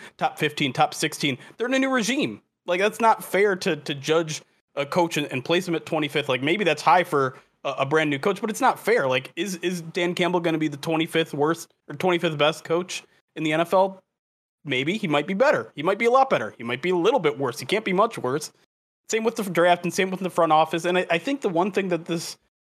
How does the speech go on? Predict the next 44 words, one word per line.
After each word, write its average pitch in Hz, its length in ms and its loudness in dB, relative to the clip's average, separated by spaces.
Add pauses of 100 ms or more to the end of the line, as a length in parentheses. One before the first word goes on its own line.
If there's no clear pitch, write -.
(420)
you 156 140 -2
know, 156 160 2
that 147 220 -2
this 156 240 -2
thing 165 240 -4
isn't 170 420 -2
taking 156 320 -2
into 143 180 0
account 175 460 0
is, 131 440 -4
is 131 160 -10
future 208 320 -2
resources, 117 640 -2
right? 156 180 2
Like, 135 220 0 (320)
this 202 160 -6
team 233 220 -2
has 143 240 2
a 117 80 0
bunch 208 380 -2
of 202 40 4
extra 180 320 0
picks 156 520 -6 (280)
coming 139 540 -2
next 131 340 -6
year 139 240 0 (240)
and 220 240 -2
the 214 60 2
year 180 220 4
after 143 220 2
that, 123 260 2 (180)
compensatory 156 800 0
picks, 135 480 -4 (420)
and, 165 280 -2
and 175 200 2
a 170 40 0
boat, 185 340 0
boatload 220 420 4
of, 190 160 -2
of, 151 360 -2 (120)
you 170 120 -6
know, 147 180 0
salary 175 420 2
cap, 135 360 -2